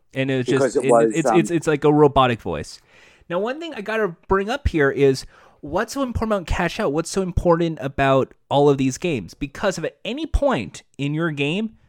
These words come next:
Speaker 1: you lose all one thousand heartbeats, the game ends and you leave with nothing. And
Speaker 2: Stay calm. We got this.
Speaker 1: so it's, so it's the, hang in there.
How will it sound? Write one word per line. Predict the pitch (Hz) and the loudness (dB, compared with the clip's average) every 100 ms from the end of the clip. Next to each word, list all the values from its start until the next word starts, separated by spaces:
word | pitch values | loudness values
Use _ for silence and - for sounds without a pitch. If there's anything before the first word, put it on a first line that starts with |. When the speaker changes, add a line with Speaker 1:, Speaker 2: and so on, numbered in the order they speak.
| _ | _
Speaker 1:
you | 135 165 | -4 0
lose | 156 131 - | 0 -2 -6
all | 139 160 | -2 0
one | 160 156 | -2 -2
thousand | 156 147 139 127 | 2 2 2 -2
heartbeats, | - 143 170 226 269 - - - _ _ _ _ - | 2 2 2 -2 -2 -6 -12 -14 _ _ _ _ -12
the | 120 | -4
game | 143 151 | 0 2
ends | 156 156 165 - | 4 2 -2 -8
and | 120 | -8
you | 117 | -4
leave | 120 | -2
with | 117 120 | -2 -2
nothing. | 110 - - - - - - - _ _ _ _ _ _ _ _ _ _ _ _ _ _ _ _ _ _ _ _ _ _ _ _ _ _ _ | -4 -4 -10 -16 -20 -20 -20 -20 _ _ _ _ _ _ _ _ _ _ _ _ _ _ _ _ _ _ _ _ _ _ _ _ _ _ _
And | 147 147 147 | -4 -2 2
Speaker 2:
Stay | 143 | 0
calm. | - 156 143 143 | 0 0 0 0
We | 147 | 0
got | 143 135 - | 4 2 2
this. | 135 143 - _ _ _ _ | -6 -6 -12 _ _ _ _
Speaker 1:
so | - 165 156 | -4 0 0
it's, | 143 | -2
so | - 156 | 0 0
it's | 151 - | 0 -2
the, | 165 156 143 - - _ _ - _ | -2 -2 -4 -12 -20 _ _ -20 _
hang | 113 156 | -4 0
in | 160 | 0
there. | 127 110 | 0 -2